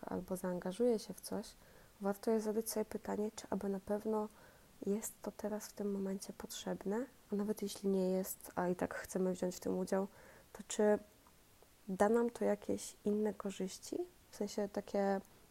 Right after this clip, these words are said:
czy da nam to jakąś, nie wiem, duchową przemianę, pozwoli nam to rozwinąć się w jakimś aspekcie, czy jest to tylko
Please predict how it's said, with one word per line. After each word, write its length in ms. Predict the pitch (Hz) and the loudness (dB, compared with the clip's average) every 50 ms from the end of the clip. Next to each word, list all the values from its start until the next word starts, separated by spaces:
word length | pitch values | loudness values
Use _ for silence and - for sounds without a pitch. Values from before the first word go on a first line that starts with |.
| - - - - - - | -20 -20 -20 -20 -14 -12
czy 120 | - 214 | -10 0
da 160 | 202 220 226 | 4 6 6
nam 200 | 240 240 226 226 | 8 6 6 4
to 460 | 226 - - 208 208 208 208 208 202 202 | 2 2 2 4 6 6 6 6 6 6
jakąś, 420 | 202 196 - 190 196 202 - - | 4 2 0 -2 -4 -4 -4 -6
nie 60 | 214 - | -2 2
wiem, 180 | 202 196 190 175 | 4 4 4 4
duchową 480 | 196 202 - - 214 202 202 196 202 | 2 2 4 4 4 6 4 2 2
przemianę, 680 | - - - 196 190 185 185 185 190 214 226 240 247 240 | 0 -2 0 2 4 4 6 6 6 6 6 6 4 2
pozwoli 520 | - - 214 202 202 - 202 202 196 196 | 2 0 0 0 0 0 2 4 4 4
nam 180 | 190 190 190 196 | 4 4 2 2
to 280 | - - 196 190 190 190 - - - - - - - - | 0 0 2 2 0 0 -4 -10 -18 -18 -18 -10 0 2
rozwinąć 520 | 214 208 190 196 196 214 208 196 196 190 - | 2 2 4 2 2 4 4 4 2 0 -2
się 400 | - - - 180 175 180 180 196 208 214 196 | -4 -2 0 2 2 2 0 -2 -4 -4 -4
w 40 | 196 | -4
jakimś 320 | 190 - - 202 - - | -2 -2 -2 -4 -2 -2
aspekcie, 640 | 196 196 - - - 190 190 - - - 262 262 285 - - - - - - - | -4 -6 -4 -2 -2 -2 -2 -2 -2 -2 -2 -2 -2 -4 -10 -20 -20 -20 -18 -10
czy 140 | - - 226 | 0 4 4
jest 220 | 233 240 - - | 4 4 2 -2
to 60 | - | -8
tylko 540 | 240 - - 226 226 - - 226 226 220 226 | -6 -4 -2 -2 -2 -2 -2 0 2 2 0